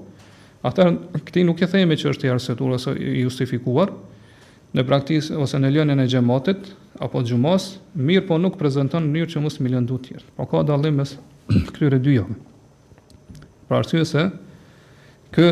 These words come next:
pra, që është i justifikuar, kë, këtij shkruhet shpërblimi te Allahu. Pra, e merr shpërblimin e plot.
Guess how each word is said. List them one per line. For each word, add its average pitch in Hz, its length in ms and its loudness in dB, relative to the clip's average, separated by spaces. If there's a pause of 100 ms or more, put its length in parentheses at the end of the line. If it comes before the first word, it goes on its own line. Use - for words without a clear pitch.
(160)
pra, 151 160 4
që 156 180 4
është - 200 -6
i 143 140 0
justifikuar, 170 720 0
kë, 160 160 -6
këtij 160 260 0
shkruhet 165 320 2
shpërblimi 135 480 0
te - 80 -6
Allahu. 107 360 -4 (180)
Pra, 123 120 -2
e 131 60 0
merr 156 160 2
shpërblimin 151 500 0
e 143 60 -4
plot. 120 320 -4